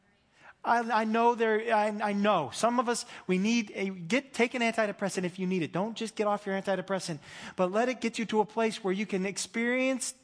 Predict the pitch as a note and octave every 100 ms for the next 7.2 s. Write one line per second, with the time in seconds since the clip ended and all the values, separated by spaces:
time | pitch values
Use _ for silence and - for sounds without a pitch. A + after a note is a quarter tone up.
0 | - G#3 - A3+ G3 E3+ C#3 A#2+ G2+ -
1 | _ _ _ _ _ _ _ _ _ _
2 | _ _ - - G3 F#3+ F#3 G#3+ - D4
3 | D4 C4+ - A#3 B3 B3+ - G3+ A3 G3+
4 | - A3 G#3 G#3+ G3 E3 G#3+ A3+ A#3 C4+
5 | A#3+ A3+ A#3+ B3 B3 B3 A#3 G#3+ A3+ G#3
6 | A3 G#3 A3+ G3 A#3+ G3 - - - G3+
7 | G#3+ A#3+